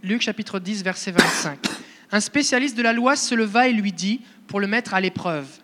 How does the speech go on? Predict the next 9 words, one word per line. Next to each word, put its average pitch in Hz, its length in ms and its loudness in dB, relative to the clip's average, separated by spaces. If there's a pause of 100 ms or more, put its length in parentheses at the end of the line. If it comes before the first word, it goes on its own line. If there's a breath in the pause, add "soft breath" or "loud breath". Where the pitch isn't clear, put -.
(260)
Maître, 214 520 -2 (260 soft breath)
que - 100 -2
dois-je 269 360 4
faire 254 220 2
pour 240 220 -4
hériter 247 360 0
la 214 100 4
vie 196 220 -2
éternelle ? » 170 640 -2